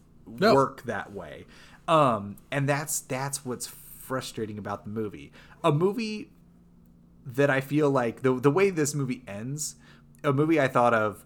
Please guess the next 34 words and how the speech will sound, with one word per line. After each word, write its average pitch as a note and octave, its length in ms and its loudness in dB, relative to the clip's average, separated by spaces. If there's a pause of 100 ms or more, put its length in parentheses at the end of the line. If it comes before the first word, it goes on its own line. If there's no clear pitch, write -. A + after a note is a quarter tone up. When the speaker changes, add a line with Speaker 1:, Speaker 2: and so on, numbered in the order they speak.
Speaker 2:
a A#2 80 -6
lot, G2+ 420 -6 (520)
and A2+ 200 -8
it's - 160 -12
much, A#2+ 360 0
much A2 200 -4
better F#2+ 420 -2 (1120)
in C3 160 -2
that, A2 220 -4
like, A2 160 -6
fatalistic A2+ 460 -4
way, F#3 120 -8
is G2 140 -10
Hell B2 200 0
or G2+ 100 -2
High G2 160 -4
Water. F2 460 -12 (460)
It C3 60 -8
was A2 40 -4
a G#2 40 -4
movie G#2+ 160 -2
Speaker 1:
Oh, E3+ 240 8
Speaker 2:
I - 40 0
thought F2+ 100 -8
of F2+ 120 -14
a G2+ 60 -10
Speaker 1:
yeah. G#3+ 220 6
Speaker 2:
lot G2+ 180 -2
while G#2+ 140 -2
watching F#2+ 320 -4
this E2+ 140 -16
movie. F#2+ 240 -10 (360)
<laughs> D#3 600 -2 (380)
Um, G2+ 520 4